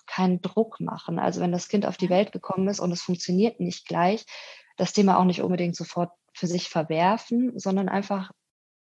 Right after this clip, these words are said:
Speaker 1: sich Zeit nehmen und ausprobieren. Und wenn es eine Zeit lang parallel läuft, dann ist das so. Viele wickeln am Anfang tagsüber mit Stoff und nachts noch mit Wegwerfwindeln und irgendwann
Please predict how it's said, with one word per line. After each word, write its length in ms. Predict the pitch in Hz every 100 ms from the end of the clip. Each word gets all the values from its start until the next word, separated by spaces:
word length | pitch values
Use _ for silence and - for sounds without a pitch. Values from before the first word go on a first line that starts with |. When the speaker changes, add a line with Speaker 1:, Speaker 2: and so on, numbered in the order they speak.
| _
Speaker 1:
sich 200 | - 214
Zeit 460 | - 214 226 240 -
nehmen 420 | 156 156 165 175
und 160 | - 180
ausprobieren. 720 | - 202 - - 170 170 170
Und 120 | 185
wenn 80 | 175
es 100 | 175
eine 80 | 180
Zeit 200 | - 170
lang 180 | 160 156
parallel 500 | 160 170 180 226 226
läuft, 440 | 202 202 - - -
dann 300 | 180 190 185
ist 220 | 226 -
das 120 | 170
so. 120 | - 160
Viele 360 | - 202 180
wickeln 260 | 175 185 165
am 140 | 170
Anfang 400 | - 175 - 170
tagsüber 480 | 180 220 - 190 185
mit 180 | 175 175
Stoff 300 | - 180 -
und 160 | 185
nachts 300 | 180 175 -
noch 120 | 175 175
mit 180 | 185
Wegwerfwindeln 680 | 196 196 180 180 185 180 170
und 160 | 170 170
irgendwann 500 | 180 175 - 170